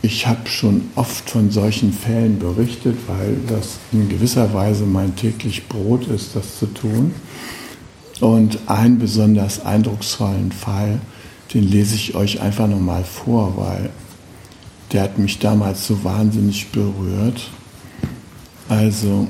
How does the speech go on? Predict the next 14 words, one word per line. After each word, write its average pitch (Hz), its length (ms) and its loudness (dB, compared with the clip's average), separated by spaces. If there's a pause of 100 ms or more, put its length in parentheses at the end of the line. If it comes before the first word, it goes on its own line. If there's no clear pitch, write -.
(500)
da 104 140 0
ging 107 260 2
es 104 280 0
um 101 200 2
einen 98 300 -2
gewissen 101 600 2
Miguel, 98 680 0 (760)
der 101 220 2
war 101 160 2
der 98 160 2
mittlere 104 640 2
von 95 280 -2
fünf 107 460 -4
Geschwistern. - 960 -10